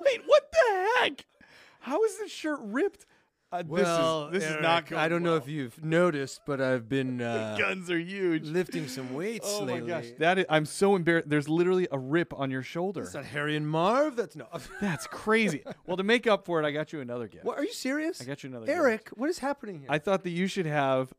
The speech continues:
Speaker 1: a similar uh,
Speaker 2: Aw.
Speaker 1: for Jordan. I couldn't find any Ds.
Speaker 2: That's okay.
Speaker 1: I was looking for, uh, the letter ornaments.
Speaker 2: Yes.
Speaker 1: They had no Ds, but they had a J,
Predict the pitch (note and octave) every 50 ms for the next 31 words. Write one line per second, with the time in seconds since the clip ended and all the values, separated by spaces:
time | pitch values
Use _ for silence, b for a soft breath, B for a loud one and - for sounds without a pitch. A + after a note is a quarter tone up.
0 | _ - C3+ C3 - - E3 E3+ F3 E3+ D#3 C#3+ C3+ C3 B2+ C3 C3 C3+ _ b
1 | b b _ _ - B2 A#2+ A#2+ A#2 A2+ - E3 E3+ F#3 G3 G#3 G#3+ F#3+ E3+ -
2 | - - D3+ D3 E3+ F#3+ G3 F#3+ D#3+ C3+ C3+ C#3 - - - C#3+ - - A#3+ A3
3 | - A3+ G#3 G3 F#3+ F3 D#3 D#3 C#3+ B2+ C#3+ C#3 C3 A2+ A2 - - - _ _
4 | - A#2+ - B2+ G#2+ - - E2 E2 - C3 C#3 D3 C#3+ D#3+ F3+ E3 F#3+ F3 E3
5 | - - E3 D3+ D3 C#3+ C#3 C3+ - C3 C3 B2 B2 A#2+ A#2+ A2+ - B2+ B2+ B2
6 | B2 A#2+ A#2+ A#2 A#2 - _ _ _ - A#2+ B2 B2+ C3 B2+ C3 B2+ B2+ C3 -
7 | C3 C3 B2+ B2 A#2 A#2 A2 G#2+ G#2 - - - A#2+ A2+ C#3+ D3 C3 A#2 B2 B2+
8 | B2 B2+ C3+ B2+ B2 C#3 D3 D3+ C#3 D3+ C#3+ C3 A#2 - C3 A2+ C3 C3+ C#3+ D3
9 | C#3+ C3+ E3+ D#3+ C#3+ C3 C3 B2+